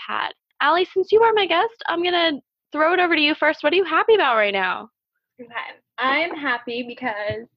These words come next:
Speaker 2: I am starting to return back to some of the things of my childhood. I started painting again, and I've started dancing again.
Speaker 1: Yes.
Speaker 2: And the painting kind of stemmed from a class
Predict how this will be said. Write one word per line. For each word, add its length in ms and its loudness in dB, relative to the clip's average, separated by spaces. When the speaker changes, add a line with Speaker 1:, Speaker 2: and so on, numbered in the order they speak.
Speaker 2:
I 400 -2
am 120 0
starting 420 0
to 120 -6
return 400 -4
back 360 -6
to 420 -8
some 180 -6
of 100 -6
the 100 -8
things 280 -12
of 80 -20
my 160 -4
childhood. 720 -6
I 100 -4
started 500 -8
painting 380 -12
again, 520 0
and 300 -2
I've 100 -8
started 300 -4
dancing 460 -4
again. 640 -2
Speaker 1:
Yes. 180 -8
Speaker 2:
And 440 -2
the 100 -2
painting 480 2
kind 220 2
of 120 -4
stemmed 400 0
from 180 -4
a 60 -2
class 540 0